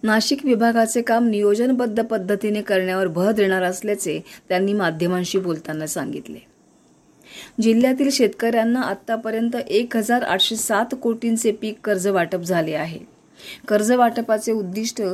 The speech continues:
तीन हजार कोटींचे आहे. नाशिकचे पोलीस आयुक्त विश्वास नांगरे पाटील यांची बदली झाली असून त्यांच्या जागी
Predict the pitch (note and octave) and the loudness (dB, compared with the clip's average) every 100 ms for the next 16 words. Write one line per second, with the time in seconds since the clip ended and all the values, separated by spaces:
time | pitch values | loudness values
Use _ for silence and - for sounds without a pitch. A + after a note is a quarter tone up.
0 | F#3+ - - A#3+ B3 G#3+ G#3 G#3 G#3 F3 | -6 -14 -4 2 2 4 4 2 0 -6
1 | E3+ E3 D#3+ D#3+ D3+ E3+ - _ _ _ | -4 -6 -4 -4 -4 -8 -16 _ _ _
2 | _ _ _ _ _ _ _ _ _ - | _ _ _ _ _ _ _ _ _ -20
3 | - - A3+ A3 A3 C4+ C#4+ C#4 B3+ A3 | -16 0 2 2 2 0 0 0 2 0
4 | A#3+ A3 G3+ A3+ A#3+ A3+ G3 - G#3+ A#3 | 0 2 0 0 -4 -2 -4 0 0 0
5 | A3+ G3+ G3+ G3 F#3+ F#3+ E3+ D3+ - - | -2 0 -2 -2 -4 -4 -8 -10 -16 -10
6 | F#3+ G3+ A3+ G3+ G3 G3 A#3+ G#3+ G3 G#3 | -4 -2 -2 2 2 2 0 2 2 2
7 | A3 - E3+ E3 - - _ _ _ _ | -2 -4 -6 -6 -12 -20 _ _ _ _
8 | A3+ G#3+ A3+ B3+ C4 C4 G#3 | 2 2 2 2 2 2 0